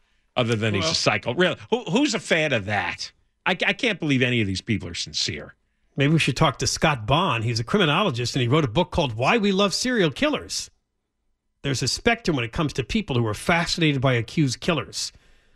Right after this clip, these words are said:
Speaker 2: On the one hand, there's people that are just curious, but the others, it becomes an obsession. They see so many pictures of the guy, and they just get all sorts of, some of them get romantic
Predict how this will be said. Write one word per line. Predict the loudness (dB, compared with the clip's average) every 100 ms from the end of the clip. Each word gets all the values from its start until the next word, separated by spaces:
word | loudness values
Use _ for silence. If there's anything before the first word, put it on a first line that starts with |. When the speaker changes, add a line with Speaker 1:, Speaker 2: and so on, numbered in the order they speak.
| _ _ _ _ -2
Speaker 2:
On | 2
the | 4
one | 4 4
hand, | 4 2
there's | 0
people | -2 -2 0
that | 0
are |
just | 0 -2
curious, | 0 2 4 2
but | 2 0
the | 0
others, | 0 2 2 0 -2
it | -2
becomes | -4 0 2 4 4 4 0 -4 _ _ _ _
an | 0
obsession. | 0 0 0 0 0 -4 -10 _ _ _ _ _ _ _ _ _ _ _ _ _
They | -2 0
see | 0 0 0
so | 2 2
many | 4 0
pictures | 0 -2 0 0 2
of | 2 2
the |
guy, | 2 2 2 2 2 2 0 -2
and | -2 0 0 0
they | 0 0
just | 2 0 0
get | 0 -2 0
all | 2 2 2
sorts | 0 -2 -2 -2
of, | -4
some | -2 0
of |
them | 0 0
get | 0 0
romantic | 2 2 0 -2 -10 -16